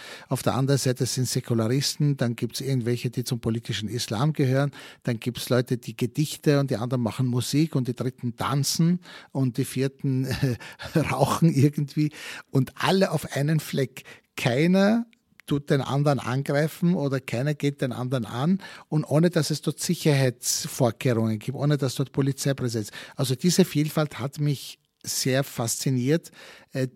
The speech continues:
äh, dass die so stattgefunden hat, und kein Mensch hat die,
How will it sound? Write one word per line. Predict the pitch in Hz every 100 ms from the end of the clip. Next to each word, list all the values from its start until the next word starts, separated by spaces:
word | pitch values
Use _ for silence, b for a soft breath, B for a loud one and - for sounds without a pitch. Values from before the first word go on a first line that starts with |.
| - _ _ 151
äh, | 143 131 131 127 120 131 -
dass | 135
die | - 139
so | 139
stattgefunden | 123 139 135 156 - 139 127
hat, | 127 131 - B B
und | 139 -
kein | 123 135
Mensch | 127 131 -
hat | 113 - -
die, | 131 127 127 110